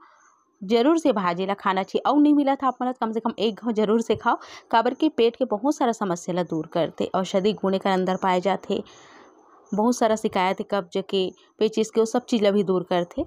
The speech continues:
तेकर सेती बहुत जन मन तो एकर जूस ला भी पीथे ए समय में बना बना के। त आप मन ल एकर जूस पीना है, ओकर रेसिपी भी मैं यहाँ डाल दूँ बहुत जल्दी, आप मन ओ तरीके से बना के जूस भी एकर पी सकते हो। एकरा देख सकते हो मैं बढ़िया से हमार माटी के बर्तन में निकाल ले,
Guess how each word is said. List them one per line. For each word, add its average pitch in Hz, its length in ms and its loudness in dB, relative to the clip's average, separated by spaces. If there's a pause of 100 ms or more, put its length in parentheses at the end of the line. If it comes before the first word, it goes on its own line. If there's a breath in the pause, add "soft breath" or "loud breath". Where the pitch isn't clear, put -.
(220)
तेकर 190 220 0
सेती 214 220 0
बहुत 240 200 2
जन 247 140 2
मन 247 100 2
तो 247 100 2
एकर 240 160 2
जूस 190 280 -2
ला 185 80 0
भी 226 140 -4
पीथे 214 300 0
ए 196 100 4
समय 175 260 0
में 202 120 -2
बना 170 220 2
बना 175 280 0
के। - 160 -6
त 180 140 -4
आप 175 200 0
मन 185 60 -2
ल 190 40 0
एकर 185 160 0
जूस 233 240 0
पीना 320 220 4
है, 359 100 -2 (340 loud breath)
ओकर 190 200 0
रेसिपी 180 380 -2
भी 202 120 -4
मैं 214 120 -2
यहाँ 320 160 4
डाल 165 240 2
दूँ 208 180 -8
बहुत 180 300 -4
जल्दी, 175 340 -2
आप 190 200 -2
मन 226 80 -2
ओ 196 120 -2
तरीके 180 260 0
से 175 120 -4
बना 170 220 2
के 269 140 2
जूस 180 280 0
भी 180 60 2
एकर - 280 -2
पी 190 100 2
सकते - 340 -8
हो। - 60 -12 (680 loud breath)
एकरा 277 260 2
देख 208 220 -2
सकते 233 200 -4
हो 262 40 -2
मैं 240 100 0
बढ़िया 196 260 -2
से 254 100 -2
हमार 226 180 2
माटी 170 240 0
के 196 120 -2
बर्तन 175 300 -2
में 180 120 0
निकाल 165 360 0
ले, - 100 -4